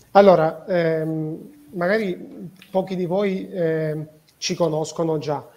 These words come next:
Eh, in realtà la nostra, eh, Intellera, diciamo, eh, ha radici molto profonde, eh, perché, ehm, si tratta dello scorporo di un'operazione che te-,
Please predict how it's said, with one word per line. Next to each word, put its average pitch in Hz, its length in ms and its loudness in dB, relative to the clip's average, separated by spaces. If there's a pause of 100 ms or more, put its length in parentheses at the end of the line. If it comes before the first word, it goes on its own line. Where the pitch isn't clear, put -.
(260)
Eh, 165 320 -4
in 180 60 0
realtà 190 540 0
la 165 180 2
nostra, 170 640 0
eh, 165 380 -4
Intellera, 180 640 0
diciamo, 160 560 -4
eh, 160 260 -6
ha 170 220 -4
radici 165 380 -4
molto 165 280 -2
profonde, 156 680 -6 (400)
eh, 151 440 -4 (160)
perché, 165 480 0
ehm, 147 460 -8 (160)
si 160 220 -8
tratta 160 340 -4
dello 156 240 -4
scorporo 156 640 -6
di 147 100 -8
un'operazione 156 640 -4
che 156 160 -6
te-, 160 220 -12